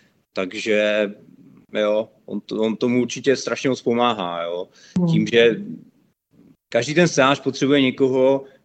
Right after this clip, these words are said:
Speaker 1: kdo to jako nepíše, ale zá-, ale zároveň prostě jako těm scénářům rozumí, jo. On se tomu říká dramaturg, ale spousta těch dramaturgů třeba jako scénáře nepíše, jo, a já si myslím, že ten dramaturg by měl být dobrý scénárista.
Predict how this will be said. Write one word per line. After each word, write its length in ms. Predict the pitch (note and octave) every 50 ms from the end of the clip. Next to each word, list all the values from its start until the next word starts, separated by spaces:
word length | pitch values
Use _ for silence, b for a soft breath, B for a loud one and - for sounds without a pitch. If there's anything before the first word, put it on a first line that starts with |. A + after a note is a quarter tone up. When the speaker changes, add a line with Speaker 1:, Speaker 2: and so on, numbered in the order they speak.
| _
Speaker 1:
kdo 140 | - A#2 B2
to 80 | A#2 C3
jako 240 | C3 C3+ C3+ D#3+ D#3+
nepíše, 800 | C#3+ C3+ - - C3+ C3 B2+ - - C3 A#2 A2+ A#2 A#2 C3 - - _ _ _ - _ _ _ _ _ _
ale 280 | G#2 G#2+ A2+ B2 B2+ C3
zá-, 340 | A#2+ C3 B2+ A#2+ B2 A#2+ G#2+
ale 200 | A#2 A#2 B2+ B2+
zároveň 460 | B2 C3 B2 B2 B2+ C3 C3+ C3+ C3+
prostě 680 | - C3+ C3 - - - C#3+ C3 C3+ C3+ C3 C3+ C3 C3 - - _ _ _
jako 240 | B2+ A#2+ A#2+ - C#3
těm 160 | C3 C#3 C#3+
scénářům 520 | C#3 - - C3+ C3 C3 C#3 C#3 D3 C#3+ C#3
rozumí, 440 | C#3 C#3 C3 C#3 C3+ A#2+ A2 G2 F2+
jo. 140 | F2+ F2+ G2+ A2+
On 100 | A#2+ A#2
se 120 | - B2+
tomu 180 | B2 C3 C3+ C3
říká 240 | B2+ B2 - D3+
dramaturg, 680 | C#3+ C3 A#2+ A#2+ B2+ C3 B2+ - - D3 D3+ D3+ C3+ C3+
ale 260 | C3 C3+ C#3 C3+ C3 B B B B B B
spousta 380 | - _ - B2+ B2 - C#3+
těch 180 | - - D#3+ C3+
dramaturgů 680 | B2+ B2+ B2+ C3+ C#3 C3+ - C#3+ C#3 C#3 C3+ C#3 C#3+ C3+
třeba 680 | - - C#3+ B2 B2+ C#3 C3+ C3+ C3 B2+ - - _ _ _ _ _ _ _ _ _ _ _ _ _ _ _ -
jako 220 | A#2 A#2+ - D3
scénáře 500 | C3+ - - C#3 C3 C3+ C#3 C#3+ C#3 D#3
nepíše, 680 | C#3 B2+ A2+ - C#3 B2+ - - - C3+ C#3 C#3+ D#3 D#3+ - b b b b b b b b _ _ _ -
jo, 240 | G#2 G#2+ A2+ A#2+ B2
a 120 | - A2 A2+
já 100 | A2 A#2
si 120 | - C#3+
myslím, 200 | C3+ B2+ C3+ C3+ B2
že 80 | C3
ten 140 | C3 C#3 C#3
dramaturg 400 | C3 C3 C3 C3+ B2+ C3 D3 C3
by 140 | C3+ C#3+ C#3
měl 400 | C3+ C3+ C3 B2+ C3 C3 B2+ A#2+
být 220 | A#2+ A2+ B2 A#2
dobrý 260 | B2 A#2+ A2 A#2+ A#2
scénárista. 960 | A2+ - - A#2+ A2 A2 A2 A2 G#2+ G#2 - - - A#2 A#2 B2+ C#3+ E3 -